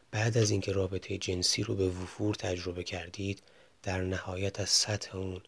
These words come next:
فراتر خواهید رفت. حالا سینگر میگه برادر بزرگتر من وقتی که جوان بود،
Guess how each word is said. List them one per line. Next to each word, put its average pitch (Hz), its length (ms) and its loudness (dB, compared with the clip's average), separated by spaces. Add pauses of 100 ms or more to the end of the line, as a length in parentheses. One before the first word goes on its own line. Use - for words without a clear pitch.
(340)
فراتر 92 560 -2
خواهید - 500 -10
رفت. - 240 -20
حالا 113 180 2
سینگر 117 380 12
میگه 120 220 12
برادر 110 400 10
بزرگتر 113 480 6
من 113 360 10
وقتی 113 220 2
که 113 100 0
جوان 101 440 6
بود، 120 460 8